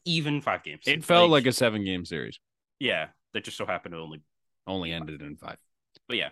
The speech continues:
Speaker 1: game one was Wheeler Darvish, and both pitchers really good.
Speaker 2: Mm-hmm.
Speaker 1: And
Speaker 2: The
Speaker 1: that,
Speaker 2: F-,
Speaker 1: but
Speaker 2: the Phillies did all series exactly what you'd expect them to do.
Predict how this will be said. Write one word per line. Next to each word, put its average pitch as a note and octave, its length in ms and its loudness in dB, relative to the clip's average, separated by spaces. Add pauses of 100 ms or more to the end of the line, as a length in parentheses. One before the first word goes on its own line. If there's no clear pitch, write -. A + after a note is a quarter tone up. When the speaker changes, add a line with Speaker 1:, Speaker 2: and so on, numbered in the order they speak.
(200)
Speaker 1:
game A#3+ 200 0
one A#3 200 -2
was D#3+ 120 -4
Wheeler C#3 260 -2
Darvish, G2 400 -4 (280)
and E2 320 -10 (120)
both D4+ 220 -6
pitchers - 380 -8 (460)
really B2 380 -6
good. F4+ 340 -8 (160)
Speaker 2:
Mm-hmm. B2+ 300 -2 (800)
Speaker 1:
And F#2+ 140 -6
Speaker 2:
The - 80 -2
Speaker 1:
that, - 60 -4
Speaker 2:
F-, - 80 -14
Speaker 1:
but G2 240 -2
Speaker 2:
the F3+ 100 2
Phillies D4+ 520 6
did C#3+ 320 4
all A#2+ 300 4
series C3 480 -2
exactly A2 680 0
what G#2+ 240 0
you'd G2 160 -4
expect - 420 -10
them - 180 -20
to - 80 -20
do. - 80 -20